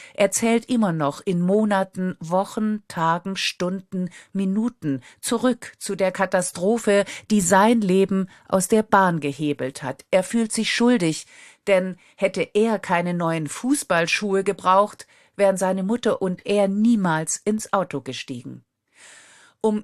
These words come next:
irgendwie wieder Fuß zu fassen, besucht er mehrere Trauergruppen.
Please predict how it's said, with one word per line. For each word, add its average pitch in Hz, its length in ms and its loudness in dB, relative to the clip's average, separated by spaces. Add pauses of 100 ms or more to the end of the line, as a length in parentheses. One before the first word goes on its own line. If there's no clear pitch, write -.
irgendwie 247 760 2
wieder 185 320 4
Fuß - 380 0
zu 151 160 -4
fassen, 139 420 -2
besucht 208 520 -2
er 214 340 2
mehrere 208 680 0
Trauergruppen. 147 880 2